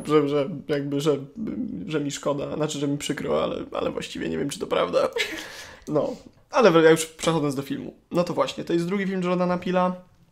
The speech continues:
E, pierwszy film był bardzo doceniony krytycznie, no dostał Oscara za najlepszy oryginalny scenariusz. E, i był bardzo dobrym filmem, zdecydowanie. Ja, jeśli chodzi o,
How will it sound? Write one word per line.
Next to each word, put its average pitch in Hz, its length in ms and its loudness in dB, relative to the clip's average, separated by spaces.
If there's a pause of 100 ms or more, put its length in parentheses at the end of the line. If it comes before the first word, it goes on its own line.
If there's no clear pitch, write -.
(400)
E, 143 160 -2
pierwszy 156 380 2
film 143 180 -2
był 135 100 0
bardzo 156 880 2
doceniony 151 1000 0 (260)
krytycznie, 156 560 -4
no 147 100 -2
dostał 147 320 -4
Oscara 151 460 -2
za 147 300 -2
najlepszy 147 380 -4
oryginalny 143 360 -4
scenariusz. 151 680 -4 (920)
E, 139 400 -4 (160)
i 196 180 0
był 185 420 2 (360)
bardzo 147 260 2
dobrym 208 280 2
filmem, 135 440 -6
zdecydowanie. 147 720 -4 (1080)
Ja, 151 280 6
jeśli 185 300 0
chodzi 143 280 -4
o, 143 180 -4